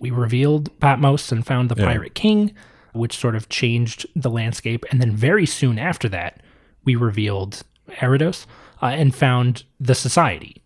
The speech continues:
Speaker 2: Mm-hmm.
Speaker 1: Uh, and so those were both big revelations that were pretty impactful. The black light
Speaker 2: Yeah.
Speaker 1: that came along with the Society, that was the coolest shit.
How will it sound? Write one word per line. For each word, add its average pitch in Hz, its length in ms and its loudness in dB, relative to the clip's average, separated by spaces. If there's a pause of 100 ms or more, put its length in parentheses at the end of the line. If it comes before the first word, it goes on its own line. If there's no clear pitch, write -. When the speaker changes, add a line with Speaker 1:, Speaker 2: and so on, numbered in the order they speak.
Speaker 2:
Mm-hmm. 98 220 6
Speaker 1:
Uh, 123 100 -4
and 131 320 2
so 120 500 2
those 151 340 6
were 143 120 6
both 120 260 0
big 170 200 4
revelations 117 760 0 (360)
that 117 120 2
were 113 100 -6
pretty 180 280 2
impactful. 120 680 -2
The 135 120 2
black 147 300 0
light 107 280 -2 (300)
Speaker 2:
Yeah. 82 380 2
Speaker 1:
that 139 140 2
came 143 180 4
along 135 200 6
with 120 100 2
the 131 60 0
Society, 117 400 0
that 139 200 0
was 127 140 4
the 123 100 0
coolest 151 480 2
shit. - 440 -2